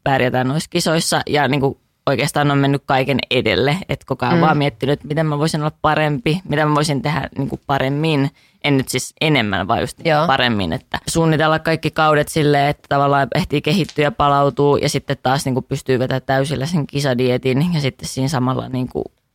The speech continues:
Speaker 1: kun tässäkin lajissa koko ajan sun pitää parantaa vaikka luukkia, sitä esiintymistä, että, niinku, koko se paketti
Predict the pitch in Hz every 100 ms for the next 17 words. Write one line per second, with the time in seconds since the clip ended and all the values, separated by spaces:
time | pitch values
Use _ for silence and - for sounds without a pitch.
0 | - 120 - 131 135 135 147 151 147 143
1 | 156 160 135 156 151 147 147 147 147 143
2 | 151 156 151 143 147 - - 147 - 143
3 | 175 175 139 143 151 139 135 131 - _
4 | 151 151 165 147 _ _ 175 - - 113
5 | 131